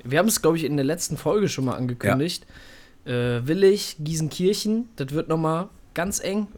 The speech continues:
Speaker 1: Äh, wir haben ja schon mal gesagt, Restprogramm haben wir uns angeguckt. Äh, es sieht, es riecht eher so danach, als würde Willich das Rennen machen. Aber wer weiß, der letzte Spieltag hat uns gerade in den ersten drei Ligen, die wir in Fußball Deutschland haben, gezeigt, <laughs> was da noch alles passieren kann. Ähm, aber auf
Speaker 2: Ja.
Speaker 1: jeden Fall,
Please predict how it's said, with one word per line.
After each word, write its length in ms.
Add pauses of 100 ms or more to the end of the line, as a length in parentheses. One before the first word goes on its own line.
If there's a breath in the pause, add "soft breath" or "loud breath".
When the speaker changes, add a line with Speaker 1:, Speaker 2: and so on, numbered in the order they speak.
Speaker 1:
Äh, 60
wir 560
haben 60
ja 60
schon 140
mal 80
gesagt, 320
Restprogramm 500
haben 120
wir 40
uns 120
angeguckt. 580
Äh, 320 (720 soft breath)
es 120
sieht, 300
es 320
riecht 220
eher 220
so 120
danach, 380
als 160
würde 200
Willich 200
das 180
Rennen 180
machen. 280
Aber 220
wer 120
weiß, 320 (340 loud breath)
der 100
letzte 220
Spieltag 380
hat 60
uns 180
gerade 240
in 80
den 140
ersten 260
drei 160
Ligen, 240
die 140
wir 100
in 160
Fußball 320
Deutschland 320
haben, 300
gezeigt, 480 (100)
<laughs> 100
was 200
da 180
noch 140
alles 180
passieren 460
kann. 240 (420 loud breath)
Ähm, 360
aber 260
auf 180
Speaker 2:
Ja. 60
Speaker 1:
jeden 140
Fall, 340